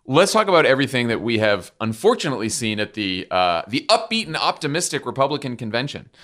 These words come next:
uh, which has been a mix of video testimonials and mostly pre-taped speeches at a podium, uh, in front of an empty auditorium. There have also been a few segments where Trump, uh, surprised unsuspecting White House guests with things like pardons and citizenship as a way to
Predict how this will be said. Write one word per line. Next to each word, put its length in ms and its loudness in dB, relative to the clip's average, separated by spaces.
uh, 240 6
which 160 2
has 100 -2
been 140 0
a 80 0
mix 260 0
of 140 2
video 280 2
testimonials 800 0
and 200 -4
mostly 320 -2
pre-taped 500 -8
speeches 440 -2
at 60 -2
a 40 -6
podium, 580 -2
uh, 200 2
in 120 -6
front 260 -4
of 80 -4
an 160 -4
empty 320 -6
auditorium. 760 -2
There 120 -4
have 120 0
also 200 2
been 100 -2
a 40 -6
few 160 -2
segments 400 0
where 120 -2
Trump, 340 -2
uh, 260 0
surprised 520 2
unsuspecting 600 0
White 180 6
House 220 4
guests 320 2
with 120 -4
things 220 -2
like 180 -2
pardons 460 -2
and 120 -10
citizenship 600 -4
as 120 -10
a 40 -8
way 140 -2
to 220 -4